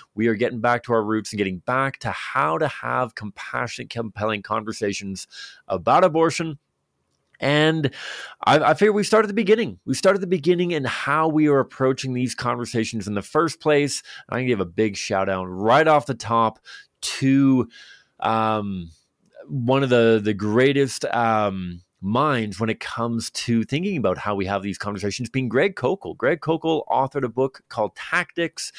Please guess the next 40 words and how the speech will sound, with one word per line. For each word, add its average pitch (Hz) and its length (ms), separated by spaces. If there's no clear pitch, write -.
It 120 200
is 113 240
required 127 400
reading 120 260
for 110 160
most 113 320
of - 60
our 110 120
interns. 123 680
It 95 80
was 87 100
certainly 117 280
required 107 400
reading 107 200
when 92 160
I 101 160
was 120 160
an 113 80
intern. 113 460
I 120 160
have, 123 220
uh, 101 220
recommended 107 580
it 98 180
to 104 440
hundreds 147 460
of 117 120
pro-lifers. 107 760
I 92 120
have 87 160
given 107 260
it 107 220
to 90 260
pastors 120 640
and 87 140
priests 117 340
to 95 100
help 113 360
them 117 300
not 120 240